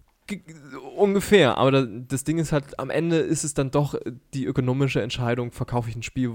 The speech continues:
was halt Leute kaufen oder nicht und woran hat's gelegen? Also wenn ich mir die Statistiken anschaue, „Ach, guck mal, da ist dann irgendwie, äh, Lootboxen waren da drin, da waren keine Lootboxen drin“ und es gibt ja einfach die Entwicklung, die es vorher halt nicht gab. Das ist natürlich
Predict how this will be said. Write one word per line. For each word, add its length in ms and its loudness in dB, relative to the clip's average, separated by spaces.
was 260 -6
halt 160 -4
Leute 220 -4
kaufen 480 2
oder 240 0
nicht 280 0
und 160 -4
woran 300 0
hat's 180 -8
gelegen? 480 0
Also 160 -12
wenn 100 -8
ich 80 -10
mir 100 -10
die 80 -8
Statistiken 520 -4
anschaue, 440 -2
„Ach, 160 -6
guck 180 0
mal, 200 2
da 200 2
ist 180 -4
dann 120 -6
irgendwie, 480 -8
äh, 260 4
Lootboxen 680 2
waren 100 0
da 80 0
drin, 380 2
da 120 4
waren 160 2
keine 200 0
Lootboxen 540 -2
drin“ 280 0
und 260 -2
es 200 -6
gibt 200 0
ja 120 2
einfach 220 0
die 120 0
Entwicklung, 420 -4
die 100 -6
es 80 -8
vorher 340 -4
halt 180 -8
nicht 260 -12
gab. 440 2
Das 200 -6
ist 140 -6
natürlich 400 -4